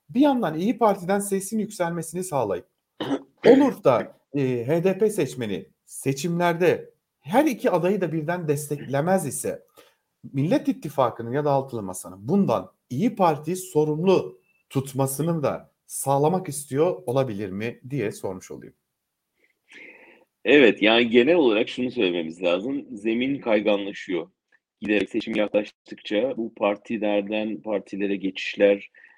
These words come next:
Speaker 2: e, transferler, e, o partinin içindeki grupların, e, hareketlenmesi, kimisinde kurultay hazırlığı, bütün bunlar, e, hepsi o seçimin, e, hararetinin göstergeleri.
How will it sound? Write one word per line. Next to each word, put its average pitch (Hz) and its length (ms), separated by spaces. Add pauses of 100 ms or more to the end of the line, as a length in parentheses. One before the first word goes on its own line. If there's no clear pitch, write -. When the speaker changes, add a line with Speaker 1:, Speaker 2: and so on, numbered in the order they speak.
(140)
Speaker 2:
e, 95 240
transferler, 104 1300 (380)
e, 101 160
o 110 240
partinin 113 440
içindeki 110 580
grupların, 107 760 (160)
e, 98 340
hareketlenmesi, 107 1400 (260)
kimisinde 110 560
kurultay 107 420
hazırlığı, 101 580 (340)
bütün 143 400
bunlar, 113 480 (140)
e, 104 140 (320)
hepsi 131 520
o 110 260
seçimin, 117 800 (220)
e, 101 360 (140)
hararetinin 110 920
göstergeleri. 82 840